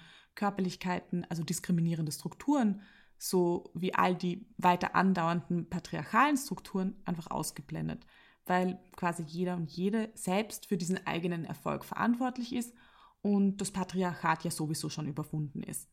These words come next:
also dieser Postfeminismus. Und Yvonne Tasker und Diane Negra, auch beide Theoretikerinnen des Postfeminismus, betonen, finden wir da sehr schön, dieses „The female subject centered by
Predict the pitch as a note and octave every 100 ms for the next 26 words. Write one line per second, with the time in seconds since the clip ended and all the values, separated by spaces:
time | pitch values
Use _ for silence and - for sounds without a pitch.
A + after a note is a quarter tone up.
0 | _ D#3+ C#3+ D#3 D#3+ - _ - D#3+ D3
1 | - D#3+ D#3+ D#3 D3+ - E3 - - F3+
2 | F3 - E3 E3+ E3+ G#3+ A#3+ - A#3+ A3+
3 | F3+ F3 F3+ F3 F3 F3+ - F3+ E3+ -
4 | _ _ - A3+ B3 A3+ G3+ A3 F#3+ G3
5 | F#3+ - F3 F3+ F3 E3+ - E3+ - F3
6 | E3+ E3 - E3 - E3 - F3 F3 F3
7 | - - - - _ _ - - F#3 F3
8 | F3 F3 E3 E3+ D#3+ - F3+ F#3+ F#3+ F#3
9 | - F3 F3 E3 - _ _ - E3 F3+
10 | G#3+ G#3 G3+ G#3+ A3 - B3+ B3 - G3
11 | F#3+ F#3+ F3+ - E3+ E3+